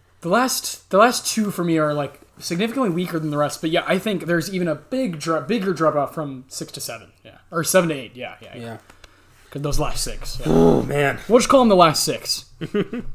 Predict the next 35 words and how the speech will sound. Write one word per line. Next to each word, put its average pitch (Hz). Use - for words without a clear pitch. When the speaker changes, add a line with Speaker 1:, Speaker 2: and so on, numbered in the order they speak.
Speaker 2:
Yeah, 180
so 185
many 196
fans 170
have 143
written 143
it 135
off. 151
These 147
two 170
guys, 151
like, 123
there's 139
been 143
petitions 151
to 135
redo 135
the 135
final 127
season 127
of 120
Game 117
of 110
Thrones. 151
There's 127
been 139
petitions 139
to 127
get 127
these 127
guys 123
off 120
of -
Star 180
Wars, 180